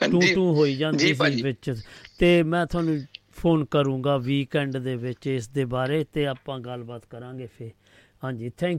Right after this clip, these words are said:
Speaker 2: you
Speaker 1: ਸਤਿ
Speaker 2: ਤੁਹਾਡੇ
Speaker 1: ਸ੍ਰੀ ਅਕਾਲ
Speaker 2: ਪਿਆਰ ਦਾ।
Speaker 1: ਭਾਜੀ।
Speaker 2: ਜਗਵੰਤ ਖੇੜਾ ਜੀ ਆਏ ਤੇ ਤੁਸੀਂ ਚਾਰ ਚੰਨ ਲਾ ਕੇ ਜੀ ਆਇਆਂ ਨੂੰ ਤੇ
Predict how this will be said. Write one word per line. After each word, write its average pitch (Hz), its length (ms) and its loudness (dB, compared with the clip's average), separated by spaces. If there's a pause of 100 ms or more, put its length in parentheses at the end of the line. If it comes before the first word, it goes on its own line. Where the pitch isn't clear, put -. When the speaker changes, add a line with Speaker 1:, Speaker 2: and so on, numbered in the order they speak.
Speaker 2:
you 196 60 0
Speaker 1:
ਸਤਿ - 60 -4
Speaker 2:
ਤੁਹਾਡੇ 170 260 2
Speaker 1:
ਸ੍ਰੀ 156 140 0
ਅਕਾਲ - 0 -
Speaker 2:
ਪਿਆਰ 165 260 4
ਦਾ। 170 220 2
Speaker 1:
ਭਾਜੀ। 143 80 -4
Speaker 2:
ਜਗਵੰਤ 156 520 -4
ਖੇੜਾ 160 340 -2
ਜੀ 165 220 0
ਆਏ 156 300 0
ਤੇ 151 180 -6
ਤੁਸੀਂ 143 460 -6
ਚਾਰ 143 240 -2
ਚੰਨ 143 300 -4
ਲਾ 135 120 -4
ਕੇ 143 300 -8
ਜੀ 135 260 -4
ਆਇਆਂ 147 280 -4
ਨੂੰ 131 140 -8
ਤੇ 127 300 -6